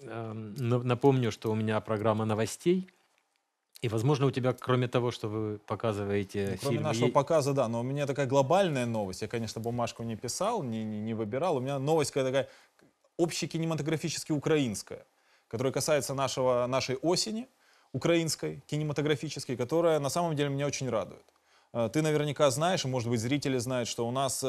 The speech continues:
Speaker 2: этой осенью в прокат вышло сразу четыре полнометражных украинских фильма.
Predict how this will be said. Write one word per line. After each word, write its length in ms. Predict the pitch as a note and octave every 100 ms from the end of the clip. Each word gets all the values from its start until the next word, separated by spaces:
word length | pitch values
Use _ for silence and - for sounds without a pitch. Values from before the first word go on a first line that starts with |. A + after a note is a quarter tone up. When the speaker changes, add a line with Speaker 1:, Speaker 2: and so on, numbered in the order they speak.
| B2
Speaker 2:
этой 200 | B2+ D3
осенью 420 | D3+ C#3 C3+ B2
в 60 | A#2
прокат 360 | - C3+ C#3 C3
вышло 260 | C3 -
сразу 300 | A#2 C3+ B2
четыре 480 | A#2 - B2+ - A#2+
полнометражных 720 | G#2+ A2+ A#2+ A#2 A#2 G#2 G#2
украинских 480 | A2 - A#2 G#2+ A2+
фильма. 400 | - A#2 A2 A#2